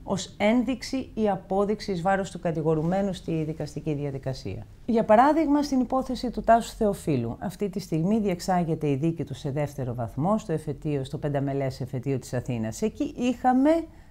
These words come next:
μία σύλληψη, ε, μία απόδοση σοβαρότατης κατηγορίας, ε, με βάση την έβρεση,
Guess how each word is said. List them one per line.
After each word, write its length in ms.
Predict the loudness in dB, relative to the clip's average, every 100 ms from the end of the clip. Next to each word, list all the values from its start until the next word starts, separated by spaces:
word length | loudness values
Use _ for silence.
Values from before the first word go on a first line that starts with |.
| -4
μία 440 | 2 4 6 4 0
σύλληψη, 960 | -10 -12 -2 2 2 2 -2 -2 -2 -2 -8 -20 -20 -20 -20 -20 -8
ε, 260 | -2 2
μία 240 | 2 2 0
απόδοση 600 | 0 4 4 4 -2 -6
σοβαρότατης 760 | -4 0 2 2 0 -4 -4
κατηγορίας, 960 | -4 -4 -4 -2 -2 0 2 0 -4 -16 -20 -20 -20 -18 -18 -16
ε, 260 | -4 0 2
με 160 | 2 2
βάση 760 | 4 4 2 -2 0 2 0 -8 -4
την 200 | -2 -2 -6 -18 0
έβρεση, 840 | 8 8 8 2 0 -2 -4 -4